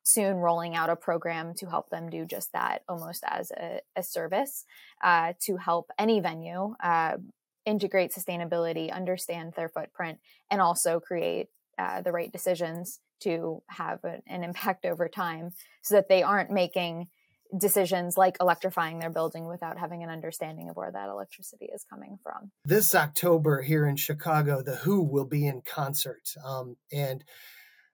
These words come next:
Speaker 2: once the band is finished, they've done their encore and fans are streaming out of the U C. Um,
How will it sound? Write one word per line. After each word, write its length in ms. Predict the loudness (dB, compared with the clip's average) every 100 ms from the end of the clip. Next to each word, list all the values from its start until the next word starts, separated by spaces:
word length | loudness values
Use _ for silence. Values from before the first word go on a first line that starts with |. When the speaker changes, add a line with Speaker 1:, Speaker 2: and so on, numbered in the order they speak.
| _ _ _ 0 0 0 2
Speaker 2:
once 280 | 6 6 6
the 120 | 6
band 320 | 6 6 6
is 140 | 4 2
finished, 460 | 4 4 4 4
they've 160 | 4 6
done 200 | 4 6
their 180 | 6 8
encore 800 | 6 4 2 4 6 6 6 4
and 300 | 0 0 0
fans 400 | 2 4 4 2
are 100 | 0
streaming 520 | 0 2 4 6 4
out 160 | 4 2
of 80 | 0
the 100 | 0
U 220 | 4 4
C. 520 | 4 2 0 0 -8 _ _ _ _ -4
Um, 440 | 0 0 -2 -10